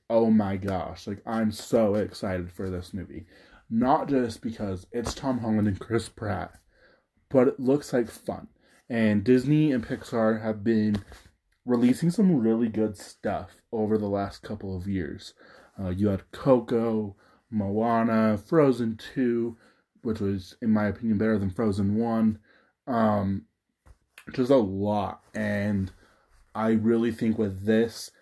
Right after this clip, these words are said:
um, and we'll talk about Soul here in a little bit, um, that Disney and Pixar is really on the right track. Um, yeah. Um, March thirteenth,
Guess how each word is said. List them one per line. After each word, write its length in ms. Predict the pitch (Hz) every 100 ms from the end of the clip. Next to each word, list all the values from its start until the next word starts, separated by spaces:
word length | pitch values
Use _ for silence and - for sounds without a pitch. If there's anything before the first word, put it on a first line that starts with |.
| _ -
um, 280 | 101 101 -
and 100 | 104
we'll 120 | 107
talk 240 | 110 98
about 200 | 107 98
Soul 680 | - - - 117 113 117 - _ _ _
here 240 | - 123
in 100 | 117
a 40 | 113
little 300 | 110 113 107
bit, 340 | 113 110 -
um, 380 | 107 104 101 95 _ _ _ _
that 140 | 127 117
Disney 240 | 127 131
and 100 | 127
Pixar 360 | 123 104 120 101
is 160 | 98 110
really 300 | 110 107 110
on 160 | 98 98
the 80 |
right 240 | 92 90 -
track. 600 | - 104 80 - _ _ _ _ _ _ _ _ -
Um, 440 | 101 95 90 87 - -
yeah. 240 | 135 - - _ _ _ _ _ _ -
Um, 580 | 117 113 110 110 107 110
March 280 | 123 123 -
thirteenth, 840 | - 151 156 - 170 185 - -